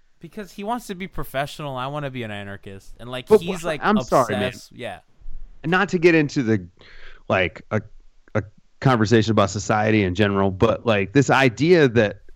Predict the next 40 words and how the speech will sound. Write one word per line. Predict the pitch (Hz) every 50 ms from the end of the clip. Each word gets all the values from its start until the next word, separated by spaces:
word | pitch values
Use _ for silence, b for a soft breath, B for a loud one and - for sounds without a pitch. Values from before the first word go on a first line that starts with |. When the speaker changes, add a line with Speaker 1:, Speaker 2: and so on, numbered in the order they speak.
| -
Speaker 2:
that | 117 117 104 101 -
people | - 127 120 - 120
have | 113 117 113 104
these | 104 107 98 92
virgin | 90 - - 113 117 110 101 104 95 90
ears, | 95 104 104 92 87 90 87 - b b b b b b b b b
or | - 139 135 131 127 127
Speaker 1:
<laughs> |
Speaker 2:
that | 113 117 123 113 113 120
wor-, | 120 120 139 147 156 147 - -
any | 160 165 170 165
word | 143 117 127 127 135 139 139 131
should | - - 139 120
have | 113 127 120 117 113 110 104 92 - - - _ -
a | 117
ton | 110 - - 127 127 123 120
more | 120 117 113 110 107
power, | - - 113 110 110 110 107 104 92
especially | 107 113 - - 175 165 - 165 139 120
when | 110 117 113
they're | 110 107 104 98
directed | - 110 107 101 123 127 120 - 131 113
in | 110 104
a | 101
way | 98 101 104 104 104 101
that | 95 98 92
is | 92 92 95 -
absolutely | - 104 104 - - 117 107 101 101 95 92 90
not | 95 98 101 98 95 -
hateful. | - 110 104 107 104 - - 131 127 131 - -
Speaker 1:
Benign. | 185 202 277 190 113 120 120
Speaker 2:
Right? | 160 127 110 95 90 - - - -
Speaker 1:
Exactly. | - 117 - - 135 139 339 - - - - 196
Speaker 2:
Yeah. | 170 117 95 85 82 85 - - B B 135 -
It's | 165 -
not | 156 196 190 185 175
like | 175 165 151
I'm | 156 147 139
saying, | 123 - 151 139 139 104 98
like, | 147 139 123 -